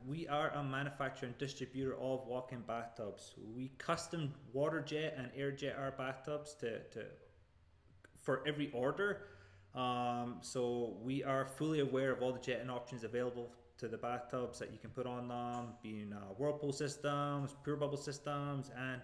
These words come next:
all air jets from several different suppliers. So we do that all here in-house in Lethbridge.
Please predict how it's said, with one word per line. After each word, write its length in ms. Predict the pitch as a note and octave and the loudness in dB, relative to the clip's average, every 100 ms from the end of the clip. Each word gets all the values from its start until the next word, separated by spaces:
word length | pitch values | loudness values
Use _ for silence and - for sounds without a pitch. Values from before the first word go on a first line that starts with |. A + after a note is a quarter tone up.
| - | -2
all 320 | B2 B2 - | 0 0 0
air 120 | B2+ | 0
jets 240 | B2+ C3+ A#2 | 2 0 0
from 160 | - | -4
several 360 | A2+ - C#3 C3 | -4 4 4 4
different 240 | C3 A#2+ | -2 -6
suppliers. 560 | - - G#2 F#2+ F#2 - - - - - | -10 -6 -4 -4 -6 -10 -12 -16 -16 -14
So 160 | - A#2 | -4 2
we 160 | B2+ | 2
do 160 | B2+ B2+ | 2 2
that 160 | A#2+ | 2
all 180 | B2 A#2+ | 2 2
here 300 | A2 A#2+ A2+ | 2 0 0
in-house 540 | C3 C3 A2 A2+ A2+ - | 0 -2 -2 -2 -2 -6
in 160 | A#2 A2 | -8 -6
Lethbridge. 560 | G2+ F#2+ - F2+ - | -6 -8 -8 -10 -10